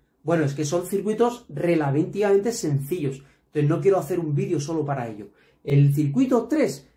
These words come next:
es una línea destinada única y exclusivamente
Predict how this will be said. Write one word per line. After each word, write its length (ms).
es 200
una 180
línea 360
destinada 1080
única 340
y 60
exclusivamente 720